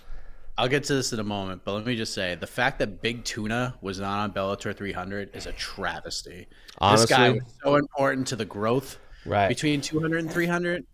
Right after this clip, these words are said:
Speaker 1: and then they just sacrificed him to the, a teammate of
Speaker 2: Ryan
Speaker 1: Ryan
Speaker 2: Bader,
Speaker 1: Bader,
Speaker 2: who
Speaker 1: Sullivan
Speaker 2: is
Speaker 1: Collie.
Speaker 2: very good. <laughs>
Speaker 1: He is very good. And we're gonna put him on the opening prelim of,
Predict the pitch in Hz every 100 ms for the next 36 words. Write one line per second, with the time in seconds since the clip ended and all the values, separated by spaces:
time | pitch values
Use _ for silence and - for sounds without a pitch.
0 | - - - - - - - 123 131 135
1 | 131 127 - - - - - - - -
2 | - - 180 156 147 123 110 95 - 90
3 | 87 87 - 104 101 90 - - - -
4 | 98 - 139 123 143 107 98 - - -
5 | - - - 82 120 120 - 120 90 82
6 | - 113 113 98 92 104 101 95 80 95
7 | 87 85 92 90 85 76 80 76 71 -
8 | - - - - - 120 101 101 90 82
9 | 80 80 - - 131 147 160 156 165 156
10 | 151 139 127 143 147 143 143 - 135 123
11 | 101 85 82 - 90 101 92 90 -